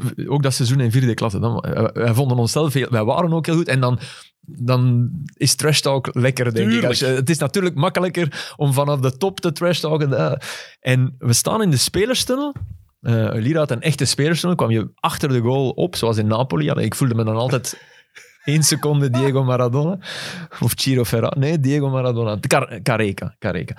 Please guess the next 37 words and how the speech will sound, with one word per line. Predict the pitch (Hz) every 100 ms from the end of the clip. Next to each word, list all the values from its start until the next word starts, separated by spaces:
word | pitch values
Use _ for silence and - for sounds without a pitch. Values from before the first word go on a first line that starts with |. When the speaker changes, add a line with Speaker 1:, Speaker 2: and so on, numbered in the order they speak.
| -
Speaker 1:
Zwat. | - 170 156 - _ _ _
En, | 131 135 131
ehm, | 127 120 117 117 - _ _ _ _ -
ineens, | 120 135 180 180 - - _ _
en | - 127
ik | 165
deed | 175 180
niet | 185
mee, | 196
want | 196 160
ik | 143
kan | 170
het | 170 139
niet, | 196 196
maar | 123 -
ineens | 120 160 143
begon | 123 131 151 135
mijn, | 113 110 107 104
eh, | 98 98 95 - - _ _
de | - 101
hele | 117 170 139
ploeg | 156 151
van | 123
ons | 139 131
begon | 101 117
te | 104
fluiten, | 90 - 113 113 - _ -
te | 110
schuifelen. | - - 131 113 92 90 85 - - - -
Want | - 139 160
Jean-Maria | 127 123 113 104
Beels | 123 143
was | - 101
opgepakt | - 151 - 135 156 147 - _ - - _
voor | - 117
een | 110
trafiek | - 104 - 156 -